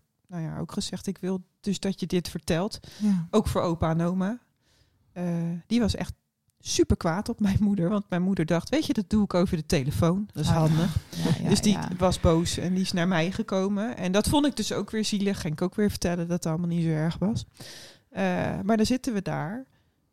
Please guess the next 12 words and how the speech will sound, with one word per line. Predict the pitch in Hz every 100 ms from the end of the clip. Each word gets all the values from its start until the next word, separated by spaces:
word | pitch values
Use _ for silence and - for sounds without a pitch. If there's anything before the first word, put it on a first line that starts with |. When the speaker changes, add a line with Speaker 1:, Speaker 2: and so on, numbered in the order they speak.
| _ _
Speaker 1:
En | 202 202 190 185
dan | 190 196 190
zeg | 226 185
ik: | 208 196 - - _ _ _ _
"Ja, | 226 214 220
wij | 220 247
zijn | 226 196
gisteren | 190 - 175 175
nog | 170
pannenkoeken | 196 311 330 262 -
wezen | 175 170 180 151
eten." | 160 170 - 170